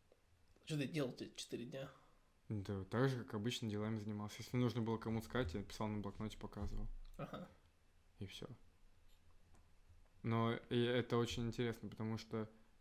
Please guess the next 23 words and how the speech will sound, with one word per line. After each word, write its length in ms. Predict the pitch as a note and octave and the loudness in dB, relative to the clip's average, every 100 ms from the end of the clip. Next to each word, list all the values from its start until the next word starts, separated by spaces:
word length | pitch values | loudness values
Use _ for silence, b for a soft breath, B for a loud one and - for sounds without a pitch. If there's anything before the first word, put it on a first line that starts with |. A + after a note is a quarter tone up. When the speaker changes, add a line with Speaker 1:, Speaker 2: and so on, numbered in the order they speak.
| - - - - - - - - - - - - - - - - - - - - | -20 -20 -20 -20 -20 -20 -20 -20 -20 -20 -20 -20 -20 -20 -20 -20 -20 -20 -20 -4
Speaker 2:
первый 360 | - C3 B2 A#2 | 6 8 8 6
раз, 360 | A#2 D3+ - - - - - - - - - - - - - | 6 6 2 -6 -20 -20 -20 -20 -20 -20 -20 -20 -16 -4 4
ну, 280 | C3+ A2 - - | 6 6 4 2
ты 420 | B2+ C3 C3 - B2 | 10 12 10 8 4
задумал 500 | B2 B2 C3+ A#2+ A#2 | 6 8 8 8 4
это 180 | A2+ G#2+ | 2 2
днём, 420 | A#2+ D#3+ G#3+ A3 - - - - | 6 8 8 6 -4 -20 -20 -6
днём 340 | A2+ B2+ C3 B2 | 4 8 8 6
ты 80 | |
всем, 340 | A2 - A#2 - - - | 2 4 4 2 -6 2
э, 320 | A#2 A2 G#2+ | 6 6 6
знакомым 440 | A#2 A2 A2+ A2 | 2 2 2 4
объяснил 340 | G#2+ A#2+ F#3+ G3 | 4 2 4 4
о 40 | |
том, 160 | D#3 C3+ | 4 0
что 140 | - | 0
не 60 | B2+ | 2
будешь 260 | B2 B2 - | 2 0 -2
разговаривать, 680 | A2+ A#2+ A#2+ A#2 A2+ A2+ - b b b b b b - - - - | 0 2 4 2 2 -2 -8 b b b b b b -20 -20 -20 -8
и 720 | A2+ A2+ A2+ A2+ A2+ A2+ - - - - | 2 6 8 10 8 6 4 -4 -18 -8
там 220 | A2+ G#2 | -4 0
родителям. 600 | G#2+ G#2+ A#2+ - G#2+ G#2 - b b b b - - - - - - - - - - | 0 0 0 -2 -4 -4 -8 b b b b -20 -20 -20 -20 -20 -20 -20 -20 -20 -2
Э, 420 | A2+ A2 A2 | 2 4 4